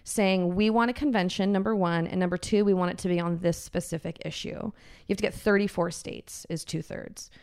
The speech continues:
Uh, and then when it, once the convention convenes, they draft the actual language, they vote on it in the convention, it comes back to the states. Then you have to get three quarters of the states to approve of it, which is thirty-eight states.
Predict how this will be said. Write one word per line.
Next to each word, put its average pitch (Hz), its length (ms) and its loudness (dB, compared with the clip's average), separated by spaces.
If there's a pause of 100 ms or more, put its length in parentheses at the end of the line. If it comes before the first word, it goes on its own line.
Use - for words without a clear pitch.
(400)
Uh, 180 260 4
and 190 240 4
then 233 560 6
when 214 260 4
it, 208 280 2
once 208 340 4
the 285 100 2
convention 226 540 2
convenes, 190 760 2
they 180 200 0
draft 180 680 0
the 202 200 0
actual 180 920 2
language, 180 720 4
they 175 140 2
vote 185 320 6
on 196 140 6
it 190 140 0
in 190 100 2
the 190 60 2
convention, 180 500 0
it - 80 -4
comes 175 240 -4
back 180 220 2
to - 100 -12
the 196 60 -4
states. - 520 -2 (400)
Then 208 720 6
you 190 160 6
have 185 260 0
to - 60 -2
get 185 160 0
three 170 200 0
quarters 247 520 6
of 185 120 4
the 175 60 -2
states - 400 -6
to - 140 -2
approve 208 480 2
of 170 160 2
it, 170 160 -2
which - 180 -4
is 165 100 -6
thirty-eight 156 520 -10
states. - 520 -18